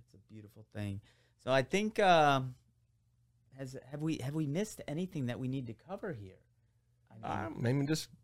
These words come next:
Speaker 2: thank everyone that supported us so far, you know, and see this thing through and, um,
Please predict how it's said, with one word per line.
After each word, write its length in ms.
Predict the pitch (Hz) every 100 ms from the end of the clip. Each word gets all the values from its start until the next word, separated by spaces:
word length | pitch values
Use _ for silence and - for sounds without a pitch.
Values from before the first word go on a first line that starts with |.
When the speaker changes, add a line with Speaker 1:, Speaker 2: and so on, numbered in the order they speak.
| _
Speaker 2:
thank 360 | - 107 117 117
everyone 360 | 104 107 110 107
that 100 | 92
supported 520 | 98 - 95 98 110
us 100 | 107
so 200 | - 98
far, 380 | 98 104 113 120 127
you 120 | 113 113
know, 220 | 120 135
and 180 | 98 90 _ _ _ _ _ _ _ _
see 220 | - 107
this 200 | 104 101
thing 200 | 107 101
through 460 | 98 101 104 135 131
and, 260 | 95 95
um, 400 | 92 92 90 90